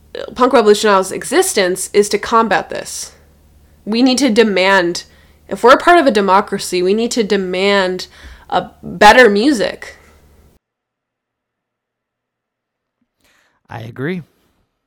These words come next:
Speaker 1: Okay, so before we wrap up the episode, I wanna just read one more testimony, um, of, from the subreddit, and then, yeah.
Speaker 2: Let's hear it.
Speaker 1: All right, this one is called "Criticizing Taylor is Making Me Grow Up."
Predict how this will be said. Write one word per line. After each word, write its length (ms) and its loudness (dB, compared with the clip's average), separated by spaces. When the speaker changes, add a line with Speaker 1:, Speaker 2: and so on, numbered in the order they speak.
Speaker 1:
Okay, 220 -2
so 220 -4
before 360 -2
we 140 0
wrap 200 0
up 160 -4
the 140 -6
episode, 300 -4
I 140 2
wanna 180 2
just 220 -4
read 180 2
one 400 -4
more 440 -2
testimony, 880 -4
um, 540 -4
of, 360 0
from 220 -2
the 60 -10
subreddit, 600 -2
and 180 -4
then, 520 -4
yeah. 340 -2
Speaker 2:
Let's 280 -16
hear 180 -8
it. 160 -14
Speaker 1:
All 80 -6
right, 300 -8
this 240 -4
one 140 2
is 120 2
called 340 2
"Criticizing 640 -2
Taylor 500 -2
is 220 -8
Making 360 -4
Me 120 -2
Grow 280 -6
Up." 300 -8